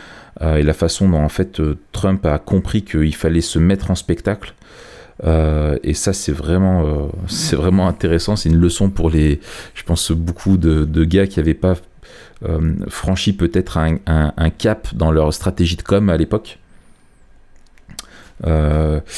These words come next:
et cetera. Et comme la terreur aussi, la terreur du, du, du quotidien devient un spectacle, euh, quand il est, euh, com-, comme on le transforme, quoi, en, en spectacle, euh, au travers notamment des informations, et cetera, et cetera.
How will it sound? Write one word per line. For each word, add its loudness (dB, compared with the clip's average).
et 2
cetera. 2
Et 2
comme 0
la 0
terreur 2
aussi, 0
la 2
terreur 0
du, -6
du, -6
du -6
quotidien 0
devient 2
un 2
spectacle, -4
euh, 2
quand -4
il 2
est, 4
euh, 0
com-, -6
comme 2
on 4
le 0
transforme, -2
quoi, -6
en, -2
en 0
spectacle, -4
euh, -2
au -2
travers -2
notamment 0
des 0
informations, -2
et -2
cetera, -4
et -2
cetera. -6